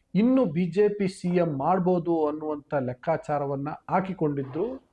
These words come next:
ಪ್ರಧಾನಮಂತ್ರಿ ನರೇಂದ್ರ ಮೋದಿ ಮತ್ತು ಕೇಂದ್ರದ ಗೃಹ ಸಚಿವ ಅಮಿತ್ ಶಾ. ಆದ್ರೆ ಪರಿಸ್ಥಿತಿ ಬದಲಾಗ್ತಾ ಇದೆ. ನಿತೀಶ್ ಕುಮಾರ್ ಉಲ್ಟಾ ಹೊಡಿತಿದ್ದಾರೆ.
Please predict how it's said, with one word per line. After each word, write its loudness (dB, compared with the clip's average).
ಪ್ರಧಾನಮಂತ್ರಿ 0
ನರೇಂದ್ರ -2
ಮೋದಿ -2
ಮತ್ತು -6
ಕೇಂದ್ರದ -2
ಗೃಹ 4
ಸಚಿವ -2
ಅಮಿತ್ -2
ಶಾ. -2
ಆದ್ರೆ 0
ಪರಿಸ್ಥಿತಿ -2
ಬದಲಾಗ್ತಾ 0
ಇದೆ. -14
ನಿತೀಶ್ 2
ಕುಮಾರ್ 2
ಉಲ್ಟಾ 2
ಹೊಡಿತಿದ್ದಾರೆ. -2